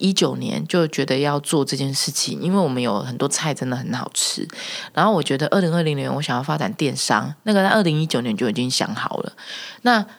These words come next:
可是二零二零年就杀你个措手不及，然后那时候我们就啪啪啪啪赶快做调理包这样子。可是事实上，呃，调理包它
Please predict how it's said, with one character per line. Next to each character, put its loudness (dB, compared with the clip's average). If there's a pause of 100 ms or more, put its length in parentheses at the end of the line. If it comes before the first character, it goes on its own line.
(200)
可 4
是 2
二 6
零 2
二 6
零 2
年 0
就 0
杀 2
你 -2
个 -2
措 0
手 0
不 -6
及， -6
然 -2
后 2
那 2
时 -2
候 2
我 -2
们 -6
就 -2
啪 -2
啪 -12
啪 -8
啪 -4
赶 -10
快 -2
做 0
调 -8
理 -4
包 -2
这 -4
样 -10
子。 -14 (560)
可 4
是 4
事 4
实 4
上， 2 (360)
呃， 0
调 2
理 4
包 4
它 -4